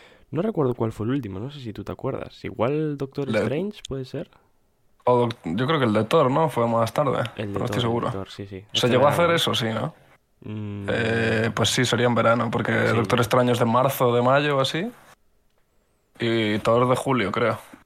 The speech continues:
Speaker 1: Sí, sí, sí, yo
Speaker 2: Sí que
Speaker 1: creo
Speaker 2: hacía
Speaker 1: que sí.
Speaker 2: calor, recuerdo que hacía calor cuando fui a verla.
Speaker 1: Y hoy, bueno, mm, la gente yo creo que no se extrañará de qué, de qué vamos a hablar,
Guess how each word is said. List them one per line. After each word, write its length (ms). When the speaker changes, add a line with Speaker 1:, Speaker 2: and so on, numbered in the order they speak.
Speaker 1:
Sí, 240
sí, 140
sí, 180
yo 120
Speaker 2:
Sí 40
que 120
Speaker 1:
creo 100
Speaker 2:
hacía 140
Speaker 1:
que 40
sí. 40
Speaker 2:
calor, 320
recuerdo 360
que 60
hacía 180
calor 300
cuando 200
fui 120
a 40
verla. 400
Speaker 1:
Y 220
hoy, 240
bueno, 320
mm, 800
la 160
gente 300
yo 100
creo 140
que 80
no 100
se 100
extrañará 460
de 120
qué, 360
de 100
qué 80
vamos 240
a 40
hablar, 300